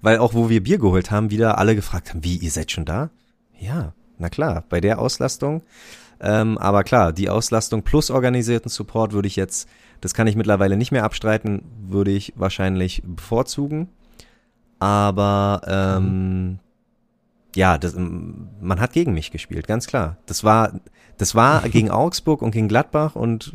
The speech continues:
Speaker 1: das war anders. Gib's bitte zu. Sag jetzt nicht, dass alle Spiele, Heimspiele bisher auf gleichem Niveau waren.
Speaker 2: Naja, naja. Nein, ich würd dich jetzt gerne ärgern, aber nein, das ist tatsächlich so. Es war wirklich
Speaker 1: Unterirdisch.
Speaker 2: ne, ich hab's ja schon gesagt,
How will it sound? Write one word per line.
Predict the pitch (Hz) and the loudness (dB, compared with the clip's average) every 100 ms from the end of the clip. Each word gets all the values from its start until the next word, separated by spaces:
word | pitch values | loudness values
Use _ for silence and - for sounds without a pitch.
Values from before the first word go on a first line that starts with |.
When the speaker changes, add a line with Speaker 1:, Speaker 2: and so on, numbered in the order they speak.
| 117 | -16
Speaker 1:
das | 147 110 - | -4 -4 2
war | 123 139 | 4 4
anders. | 156 85 - 107 | 2 0 -2 -4
Gib's | 131 - | -4 -4
bitte | - 143 165 | -2 0 0
zu. | - - 131 78 - - | -2 -2 -2 -2 -12 -6
Sag | 101 104 | -2 0
jetzt | 135 | 2
nicht, | 151 - | 0 2
dass | 120 | 0
alle | - 131 156 | 2 0 0
Spiele, | - 143 151 160 160 - - | -2 -2 0 0 -2 -8 -4
Heimspiele | 104 139 - 139 | 0 0 0 0
bisher | 135 - 127 | 0 2 2
auf | 113 - | 2 2
gleichem | 113 120 135 | 2 2 0
Niveau | 123 113 113 | 0 0 -2
waren. | 78 80 78 _ _ _ _ _ _ _ _ _ _ _ _ | -4 -6 -10 _ _ _ _ _ _ _ _ _ _ _ _
Speaker 2:
Naja, | 135 120 104 98 - - - - | -2 0 -2 -6 -12 -20 -20 -20
naja. | 95 95 107 | -12 -4 0
Nein, | 113 123 | 0 0
ich | 117 | -2
würd | 135 | -4
dich | 156 | -2
jetzt | 135 - | -4 0
gerne | 113 113 | -2 0
ärgern, | 110 117 | -2 -2
aber | 98 107 | -2 -2
nein, | 107 | -2
das | 117 | -4
ist | 113 | -6
tatsächlich | - 107 110 104 | -8 -6 -6 -6
so. | - | -6
Es | 107 - | -6 -4
war | 107 104 | -6 -6
wirklich | 107 131 | -4 2
Speaker 1:
Unterirdisch. | 113 165 127 78 71 - - | 2 4 2 0 -4 -8 -8
Speaker 2:
ne, | 113 - | -10 -8
ich | 107 | -8
hab's | 123 - | -8 -6
ja | |
schon | 113 113 | -6 -6
gesagt, | 107 110 110 | -4 -4 -6